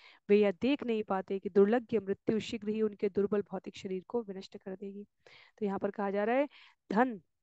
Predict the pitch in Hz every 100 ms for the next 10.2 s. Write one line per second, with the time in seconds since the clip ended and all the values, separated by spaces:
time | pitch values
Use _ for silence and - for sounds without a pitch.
0 | _ _ 202 202 208 202 - 285 339 -
1 | _ - 214 226 196 185 196 220 226 -
2 | 196 202 202 - 196 190 190 196 - _
3 | - - 208 - 285 285 330 226 208 240
4 | 277 262 220 - 214 262 285 - 269 311
5 | - 294 302 208 _ _ _ - 196 226
6 | 277 - 214 226 233 226 220 220 - 208
7 | 208 - 208 214 214 _ _ _ _ _
8 | _ - 220 214 226 240 240 240 208 233
9 | - 220 190 202 220 240 233 - 240 -
10 | 262